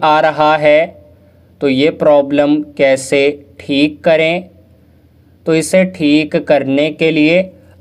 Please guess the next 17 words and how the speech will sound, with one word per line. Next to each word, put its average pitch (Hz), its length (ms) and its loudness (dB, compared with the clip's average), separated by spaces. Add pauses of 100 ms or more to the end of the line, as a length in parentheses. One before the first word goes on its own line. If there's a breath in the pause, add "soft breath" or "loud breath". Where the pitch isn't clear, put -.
(120)
आप 139 340 0
अपने 180 340 -2
फ़ोन 156 380 0
की 151 380 0 (280 loud breath)
सेटिंग्स 147 560 -2
को 147 180 -2 (360)
ओपन 143 420 -2
करिए। 160 420 0 (960)
सेटिंग्स 160 520 -2
ओपन 160 320 -2
करने 147 400 0
के 147 160 -2
बाद 139 440 0
यहाँ 131 500 -2
पर 156 140 0
आएगा 143 380 0 (280)
नीचे 135 500 -2